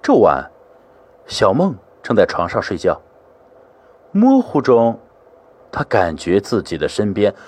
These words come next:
好像有一个人。小梦一直是一个人住，这样的情况让她觉得非常的害怕。小梦不知道这个女人到底是谁，为什么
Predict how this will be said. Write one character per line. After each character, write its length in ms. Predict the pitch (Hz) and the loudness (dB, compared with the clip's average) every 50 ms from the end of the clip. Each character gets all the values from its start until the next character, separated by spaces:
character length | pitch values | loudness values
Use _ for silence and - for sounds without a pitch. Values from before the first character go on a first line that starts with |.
| - - - | -20 -18 -14
好 400 | - - - - 113 101 82 - | -10 -8 -4 0 0 0 0 -2
像 240 | - - - 139 | -4 -6 -4 -2
有 160 | 117 92 80 78 | 0 0 0 0
一 80 | 80 | 0
个 100 | 80 - | 0 0
人。 240 | 78 76 73 76 127 - _ _ _ _ _ _ _ _ _ _ _ _ _ _ _ _ _ _ _ _ - | 0 0 -2 -6 -8 -12 _ _ _ _ _ _ _ _ _ _ _ _ _ _ _ _ _ _ _ _ -16
小 320 | - - - 170 175 185 | -12 -2 2 2 4 4
梦 200 | 214 254 240 233 | 4 4 2 2
一 220 | 220 240 254 190 | 0 0 -2 -2
直 180 | - - - 131 | -2 0 0 0
是 200 | 160 - 123 95 | 0 0 0 0
一 120 | 87 104 | 0 0
个 140 | 143 180 147 | 2 2 2
人 160 | 90 78 80 | 2 0 -2
住， 220 | - 90 80 73 - - - - - _ | -2 -2 -2 -2 -4 -8 -16 -20 -20 _
这 220 | - - 233 185 | -4 0 2 4
样 120 | 135 113 98 | 4 4 4
的 80 | 90 | 2
情 280 | 82 - - - 101 120 | 0 -4 -6 -6 -6 -4
况 200 | 113 127 123 98 | 0 0 2 2
让 140 | 90 85 82 | 2 2 0
她 100 | 85 - | 0 -4
觉 200 | - - 82 82 | -6 -4 -4 -4
得 80 | 82 | -4
非 260 | - - - 95 107 113 | -4 -2 0 0 0 -2
常 220 | - - - 78 | -4 -6 -6 -4
的 40 | 76 | -4
害 200 | 73 - 82 73 | -2 -2 -4 -4
怕。 260 | - - 78 - - - _ _ _ _ _ _ _ _ _ _ - - _ _ _ _ _ _ _ - | -4 -4 -6 -6 -8 -12 _ _ _ _ _ _ _ _ _ _ -20 -20 _ _ _ _ _ _ _ -14
小 220 | - - - 98 | -4 0 2 2
梦 160 | 90 98 95 | 2 2 0
不 100 | - 104 | -2 -6
知 100 | 101 - | -8 -4
道 280 | 143 151 127 87 69 - - _ _ _ _ _ _ _ _ _ _ _ _ - _ - | -2 0 0 0 -2 -6 -12 _ _ _ _ _ _ _ _ _ _ _ _ -20 _ -8
这 120 | - - | -6 -4
个 80 | - 113 | -4 -2
女 160 | 98 92 82 | -2 -2 -2
人 120 | 80 95 101 | -4 -4 0
到 180 | - 156 117 | 2 2 2
底 100 | 87 82 | 2 0
是 200 | 73 - - 85 | -4 -4 -6 -6
谁， 280 | - - 76 67 71 - - _ _ _ _ _ _ _ _ _ _ _ _ _ _ | -6 -6 -8 -10 -10 -12 -18 _ _ _ _ _ _ _ _ _ _ _ _ _ _
为 320 | - 202 233 294 285 226 135 | -8 -4 -2 0 0 0 0
什 180 | - - 98 | 0 2 2
么 140 | 117 285 - | 2 2 2